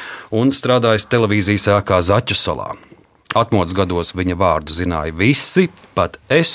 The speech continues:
kuram tai brīdī bija knapi desmit gadi. Tūkstoš deviņsimt astoņdesmit astotā gada laikraksta Padomju jaunatne lasītāja aptaujā par populārāko žurnālistu televīzijā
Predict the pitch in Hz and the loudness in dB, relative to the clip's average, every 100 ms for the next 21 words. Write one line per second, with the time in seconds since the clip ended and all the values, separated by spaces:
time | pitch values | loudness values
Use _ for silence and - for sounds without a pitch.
0 | - 120 107 - 101 90 117 107 107 101 | -2 0 0 2 -2 0 -4 -2 -4 -2
1 | 95 90 87 - 92 - - 85 80 - | -4 -2 -4 -4 -10 -10 -12 -4 -4 -4
2 | - 73 71 - 82 82 71 - - - | -10 -10 -16 -12 -6 -6 -8 -16 -16 -14
3 | - - - - 139 - 123 107 123 120 | -14 -16 -10 0 0 4 2 4 4 4
4 | - 117 - 123 123 131 117 - 120 - | 4 0 2 0 2 2 2 2 0 2
5 | 127 120 - 104 90 92 82 80 110 113 | 0 2 0 -2 0 0 0 2 2 2
6 | 92 - 90 101 110 110 - - 92 - | -2 -2 0 0 0 -2 -2 -4 -6 0
7 | 117 107 98 92 - 98 107 104 95 - | 0 4 4 2 0 2 4 4 2 -2
8 | 101 92 87 - - 95 98 - 85 - | -2 -2 -4 -14 -2 0 0 -2 -2 -2
9 | 82 78 - 117 147 165 147 - _ - | -2 -2 -2 2 4 4 2 -4 _ -20
10 | - - - 165 117 104 120 123 139 147 | -20 -12 -2 0 2 2 4 6 6 4
11 | 147 156 135 156 156 139 143 - 117 139 | 4 4 6 6 6 6 4 2 2 4
12 | 131 123 117 120 110 107 | 4 4 2 2 4 4